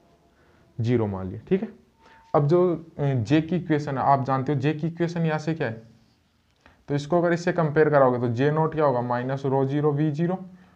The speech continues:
और जे वन क्या होगा? Rho zero V one plus rho one V naught।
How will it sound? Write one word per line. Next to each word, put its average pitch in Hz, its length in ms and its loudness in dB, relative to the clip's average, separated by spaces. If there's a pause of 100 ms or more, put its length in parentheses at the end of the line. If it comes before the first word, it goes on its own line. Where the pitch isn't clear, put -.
(200)
और 120 180 -2
जे 135 340 -2
वन 131 280 -2
क्या 143 140 -2
होगा? 110 260 -2 (300)
Rho 127 320 -2
zero 135 380 -2
V 117 260 -4
one 101 240 -6 (100)
plus 107 260 -8
rho 110 160 -4 (100)
one 123 200 -8 (120)
V 110 280 -6
naught। 98 340 -14